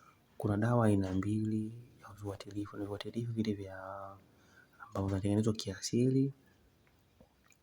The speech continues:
na kuna viuatilifu vingine ambavyo vinatengenezwa kutoka madukani, ambavyo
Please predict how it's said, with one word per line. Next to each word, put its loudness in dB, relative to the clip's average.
na 4
kuna 6
viuatilifu 4
vingine 6
ambavyo 0
vinatengenezwa 0
kutoka -8
madukani, 2
ambavyo -2